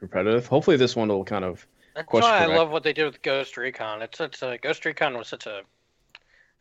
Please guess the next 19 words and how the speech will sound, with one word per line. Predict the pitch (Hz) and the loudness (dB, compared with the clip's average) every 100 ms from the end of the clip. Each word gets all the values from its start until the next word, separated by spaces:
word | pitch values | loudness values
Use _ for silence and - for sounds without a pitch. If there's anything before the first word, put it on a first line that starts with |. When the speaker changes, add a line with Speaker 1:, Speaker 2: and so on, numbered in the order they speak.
| _ | _
Speaker 2:
um, | 101 104 101 101 95 98 _ _ _ _ _ _ _ _ _ _ _ _ _ _ - - | -12 -10 -10 -14 -20 _ _ _ _ _ _ _ _ _ _ _ _ _ _ _ -16 -2
diff-, | 160 151 - | -2 -2 -2
it | 175 | 0
was | 196 139 | 0 -2
really | 147 190 175 | 0 0 0
different | 135 147 - 127 | -2 -4 -6 -10
from | 127 | -12
the | 117 | -8
past | - 104 - - | -6 -6 -8 -10
ones, | 104 98 107 | -14 -14 -18
and | 104 | -16
it | 107 _ - | -16 _ -10
really | 127 127 117 107 | -6 -6 -6 -12
made | 113 117 117 | -14 -12 -12
itself | 110 - 104 - | -14 -14 -14 -14
different. | 107 - 104 104 _ _ _ _ _ _ _ _ | -20 -18 -18 -18 _ _ _ _ _ _ _ _
And, | 104 104 _ | -20 -20 _
you | 110 | -18
know, | 98 95 | -16 -16